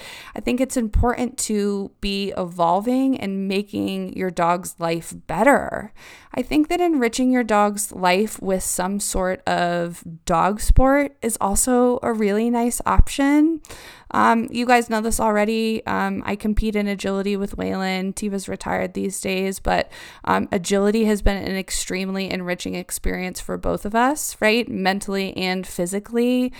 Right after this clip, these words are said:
Um, we just started nose work recently. I started a class with both dogs, and they freaking love it. It's so much fun to watch their noses work. I mean, it's seriously, it's so fascinating.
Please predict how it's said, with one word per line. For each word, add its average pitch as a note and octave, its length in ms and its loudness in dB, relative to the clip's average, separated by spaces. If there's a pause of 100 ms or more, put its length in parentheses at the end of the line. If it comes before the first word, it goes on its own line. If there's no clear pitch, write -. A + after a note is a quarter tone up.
(280)
Um, G#3 480 4
we G#3+ 140 0
just G#3 160 -2
started A#3+ 300 2
nose F3+ 360 0
work A3 220 -2
recently. A3 500 -2
I G#3+ 100 2
started G3+ 440 -4
a G3 40 -6
class F#3 380 -2
with G3+ 200 -8
both F#3+ 280 -2
dogs, F#3+ 540 0
and A3 340 -2
they A#3 280 2 (160)
freaking B3 840 0
love C4+ 340 2
it. F#3+ 380 2
It's - 220 -4
so A#3 460 0
much B3 300 0
fun G#3+ 360 0
to A3+ 120 0
watch F#3 440 2
their G#3 180 2
noses G3 580 0
work. B3 500 0
I A3+ 100 4
mean, A#3+ 180 2
it's A#3 160 0
seriously, A#3 440 2
it's F#3+ 180 -4
so G#3+ 200 2
fascinating. G3+ 800 -2